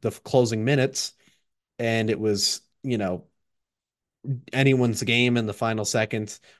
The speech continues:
Morant hits a, a sh-, a floating shot that had a bit of English on it, gets it to fall, and, uh, the Grizzlies come away with a win. They haven't had too many wins so far this season.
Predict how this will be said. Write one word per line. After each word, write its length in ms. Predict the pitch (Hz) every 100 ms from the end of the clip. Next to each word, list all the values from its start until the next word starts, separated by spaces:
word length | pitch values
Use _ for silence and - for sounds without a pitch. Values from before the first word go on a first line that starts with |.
| -
Morant 460 | 104 104 117 113 113
hits 280 | 117 -
a, 260 | 107 98 95 _ _ _ _ _ _
a 220 | 101 87
sh-, 160 | 87 - -
a 60 | 95
floating 480 | - 131 135 131 113
shot 420 | - 127 131 117
that 100 | 110
had 180 | 113 107
a 40 |
bit 140 | 113
of 80 | 107
English 380 | 120 120 113 -
on 200 | 120 120
it, 180 | 123 104
gets 200 | 120 -
it 100 | -
to 80 | -
fall, 500 | - 120 117 117 _ - _ _ -
and, 340 | 101 98 98
uh, 360 | 104 101 98 95 - _ -
the 100 | -
Grizzlies 400 | 101 110 107 107
come 200 | - 113
away 200 | 113 113
with 160 | 107 104
a 60 |
win. 360 | 98 123 95 - _
They 100 | 107
haven't 220 | 107 120 113
had 220 | 120 101
too 160 | 139
many 180 | 135 135
wins 320 | 120 135 143
so 160 | - 123
far 240 | - 113
this 180 | 104 104
season. 400 | - 110 120 135